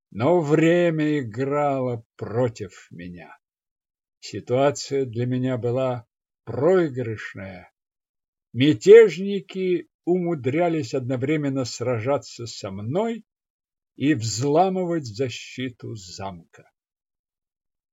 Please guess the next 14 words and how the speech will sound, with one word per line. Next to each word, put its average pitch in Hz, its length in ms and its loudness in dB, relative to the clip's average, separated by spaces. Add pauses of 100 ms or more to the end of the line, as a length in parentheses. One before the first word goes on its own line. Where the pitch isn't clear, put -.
(760)
В - 60 -20
конце 107 420 -2
концов, 131 640 -4
я 123 200 -2
осознал, 123 600 -4
что 117 240 -6
так 123 320 -6
можно 127 320 -6
еще 123 380 -6
долго 147 760 -2
толкаться, 113 920 -6
и, 104 100 -6
вероятнее 127 880 -2
всего, 127 640 -4